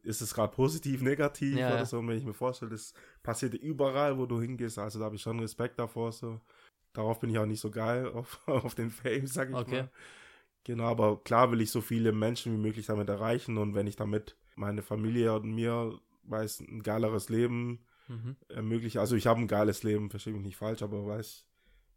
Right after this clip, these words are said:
Speaker 1: äh, wenn ich, wenn ich, äh, ich sag mal, ein Lambo fahren kann statt ein, äh, Nissan, <laughs> weiß dann,
Speaker 2: Ja, ja.
Speaker 1: meckert, glaub, keiner so, weiß, aber
Speaker 2: Ja, klar, kannst auch so, wenn du das Gefühl hast, so, du hast auch schon für deinen Sohn vorgesorgt, sag ich mal.
Speaker 1: Genau, vorgesorgt, dann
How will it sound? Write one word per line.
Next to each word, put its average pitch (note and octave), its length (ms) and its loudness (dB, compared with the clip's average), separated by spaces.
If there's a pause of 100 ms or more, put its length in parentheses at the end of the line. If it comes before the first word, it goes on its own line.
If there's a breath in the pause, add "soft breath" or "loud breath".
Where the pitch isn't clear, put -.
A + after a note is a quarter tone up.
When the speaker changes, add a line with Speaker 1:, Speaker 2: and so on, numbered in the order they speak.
(140)
Speaker 1:
äh, G#2 360 -2 (320)
wenn G#2+ 220 -2
ich, - 360 -8 (520 soft breath)
wenn G#2+ 220 -4
ich, G2+ 180 -4
äh, G2+ 460 -2 (800)
ich - 80 -12
sag - 200 -6
mal, G2+ 220 -4
ein G#2+ 120 -6
Lambo A#2 340 2
fahren A2+ 380 0
kann G#2+ 260 -2
statt G2+ 260 -4
ein, G#2 220 -4
äh, G2 380 -4
Nissan, A#2+ 560 0
<laughs> A2 160 -2
weiß - 140 -6
dann, D#3 160 2 (100)
Speaker 2:
Ja, C3+ 420 6
ja. - 60 -12 (500 loud breath)
Speaker 1:
meckert, A#2+ 380 -4
glaub, A2 220 2
keiner B2+ 340 -2
so, A#2 460 -6
weiß, A#2 280 -6
aber A2 220 -6
Speaker 2:
Ja, C3 160 -4
klar, A#2+ 320 -4 (120)
kannst A#2+ 260 -6
auch A2+ 100 -4
so, - 420 -10
wenn A2+ 140 -8
du A#2 60 -6
das - 120 -12
Gefühl B2 320 -6
hast, A2+ 220 -4
so, A2 100 -8
du G#2+ 140 -6
hast A2+ 180 -4
auch A2 80 -4
schon A#2 220 -6
für - 120 -8
deinen G#2+ 380 -6
Sohn B2 400 4
vorgesorgt, C3+ 600 2
sag B2 180 -2
ich - 140 -10
mal. A#2 120 -2
Speaker 1:
Genau, G#2+ 420 2
vorgesorgt, G#2+ 720 -2
dann G2+ 160 -6